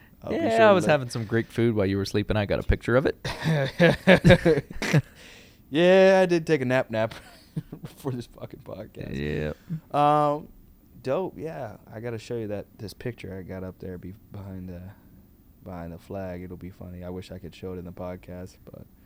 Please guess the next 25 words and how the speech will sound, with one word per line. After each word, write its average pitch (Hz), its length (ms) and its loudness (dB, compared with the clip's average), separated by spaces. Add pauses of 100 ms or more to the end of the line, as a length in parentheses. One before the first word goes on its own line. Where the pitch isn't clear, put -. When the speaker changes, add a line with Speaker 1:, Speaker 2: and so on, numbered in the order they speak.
(240)
Speaker 2:
There's 123 180 -10
a 110 60 -8
picture 120 380 -10
behind 107 520 -2
the 127 80 0
flag? 143 480 2
Speaker 1:
Yeah, 87 220 -12
it's 87 160 -14
gonna - 140 -14
be - 100 -14
hilarious. 87 720 -14
But, 90 180 -14
uh, 90 260 -16 (840)
yeah, 127 140 -16
I 143 60 -16
can't 151 280 -12
think 151 220 -8
of 131 240 -8 (640)
anything 120 360 -8
else. 117 220 -8
This 107 160 -14
was 107 140 -12
dope. 107 320 -8
So 104 240 -6
Speaker 2:
Yeah. 117 220 0